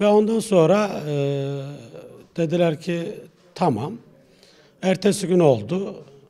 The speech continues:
Dedi, "Oğlum," dedi, "üç inek satayım. Sen dükkanını aç. Ee, ama," dedi, "abin de senden açmak istiyor.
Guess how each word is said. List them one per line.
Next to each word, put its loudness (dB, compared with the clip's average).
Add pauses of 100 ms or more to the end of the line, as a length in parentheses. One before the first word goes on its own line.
(360)
Dedi, 2
"Oğlum," 2
dedi, -14
"üç -10
inek 2
satayım. -4 (680)
Sen -4
dükkanını 0
aç. -10 (680)
Ee, -6 (880)
ama," 4
dedi, -2
"abin 2
de 4
senden -4
açmak -4
istiyor. -4